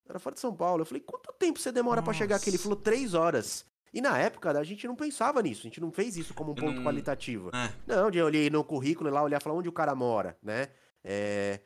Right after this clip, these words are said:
Speaker 1: Eu falei, "Cara, vem cá, como é que você, como é que tá a tua vida? Você demorar três horas pra sair?" Ó, olha só, eu tinha que conversar com o cara porque ele não foi competente, fazer um negócio.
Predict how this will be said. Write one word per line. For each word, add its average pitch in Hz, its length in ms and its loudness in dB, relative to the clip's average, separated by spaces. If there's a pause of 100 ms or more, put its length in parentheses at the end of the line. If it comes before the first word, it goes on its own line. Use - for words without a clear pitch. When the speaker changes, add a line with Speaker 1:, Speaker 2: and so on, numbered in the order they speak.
(160)
Speaker 1:
Eu - 80 -16
falei, 233 200 -10
"Cara, 160 360 -2 (280)
vem 240 180 -6
cá, 135 340 -2 (280)
como 247 240 -6
é 370 80 -4
que 381 100 -14
você, 370 180 -8
como 269 200 -8
é 339 40 -2
que 330 60 -10
tá 359 80 -2
a 349 60 -2
tua 330 200 0
vida? 160 480 -4 (240)
Você 139 220 -6
demorar 170 320 0
três 202 320 -4
horas 180 220 -2
pra 170 160 -4
sair?" 156 440 -2 (160)
Ó, 147 180 0
olha 233 200 2
só, 151 220 0
eu 113 80 2
tinha 180 120 -4
que - 40 -16
conversar 185 260 -2
com 214 80 -8
o 196 40 -6
cara 196 220 -2
porque 196 220 -8
ele 165 80 0
não 175 140 0
foi 175 120 -4
competente, 165 640 -2
fazer 165 160 -4
um 165 40 -2
negócio. 160 480 -2